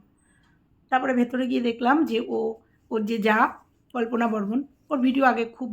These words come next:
দেখতাম, উম, আগে দেখতাম, এখন সেরকম দেখা হয় না। না, আমি কিন্তু সবার ভিডিও দেখি, আমি কিন্তু বলি না আমি এর ভিডিও দেখি না, ও লিঙ্ক পাঠালো, ও না, না, আমি ভিডিও দেখি। আমার প্রয়োজনার্থে যাদের যাদের ভিডিও দেখার, আহ, দরকার হয়, প্রত্যেকের ভিডিও দেখি। তাছাড়াও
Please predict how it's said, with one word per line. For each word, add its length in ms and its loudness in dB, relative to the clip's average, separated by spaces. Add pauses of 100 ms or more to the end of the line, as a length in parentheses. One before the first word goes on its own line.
দেখতাম, 320 -2 (380)
উম, 280 -8 (380)
আগে 220 0
দেখতাম, 260 -4 (120)
এখন 140 -6 (180)
সেরকম 280 -6 (100)
দেখা 180 -6
হয় 120 -2
না। 120 0
না, 40 4 (100)
আমি 180 8
কিন্তু 240 2
সবার 220 8 (100)
ভিডিও 240 2
দেখি, 220 2
আমি 140 8
কিন্তু 240 4
বলি 220 8
না 40 10 (460)
আমি 180 4
এর 120 6
ভিডিও 260 6
দেখি 200 2
না, 140 8
ও 40 10 (120)
লিঙ্ক 220 6
পাঠালো, 340 4
ও 20 6 (200)
না, 140 -2
না, 60 -2 (100)
আমি 100 4 (100)
ভিডিও 220 0
দেখি। 160 -2 (100)
আমার 220 6
প্রয়োজনার্থে 600 6 (540)
যাদের 320 8
যাদের 280 6
ভিডিও 200 2 (100)
দেখার, 320 8
আহ, 300 -6 (120)
দরকার 380 6
হয়, 120 6 (100)
প্রত্যেকের 520 -2
ভিডিও 200 4 (100)
দেখি। 200 6 (160)
তাছাড়াও 400 6